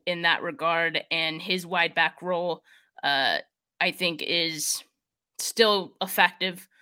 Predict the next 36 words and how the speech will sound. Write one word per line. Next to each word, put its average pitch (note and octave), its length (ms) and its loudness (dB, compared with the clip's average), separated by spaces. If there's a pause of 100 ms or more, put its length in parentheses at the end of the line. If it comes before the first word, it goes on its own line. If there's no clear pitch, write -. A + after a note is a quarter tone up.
(200)
because F3 340 -6
of E3+ 120 -8
Christian D#3 280 -6
McCaffrey. C#3 520 -2
So C#3 320 -2 (440)
I G3+ 140 6
think G3 320 -2
we F#3 160 -2
see F3+ 640 -2 (160)
a G3+ 60 2
little G3+ 200 2
bit F#3+ 160 0
more F#3+ 200 2
of E3+ 100 -2
that F#3 220 6
in F#3 80 0
this F3+ 180 -2
game F#3 260 0
as E3 160 -6
well. G3 460 4 (120)
Juwan D4 280 6
Jennings, C#4 420 6
he - 160 0
was D#4+ 120 -2
a F4 40 -2
little F#4 180 2
quiet C4+ 420 6
last G3 320 2
week, G#3 360 -2 (520)
um, G3+ 340 0
somewhat C4 340 2
disappointing. A3 760 0 (1000)
I F#3+ 120 2
think F#3+ 500 -6 (380)
there G3+ 120 0
were, G2+ 320 -4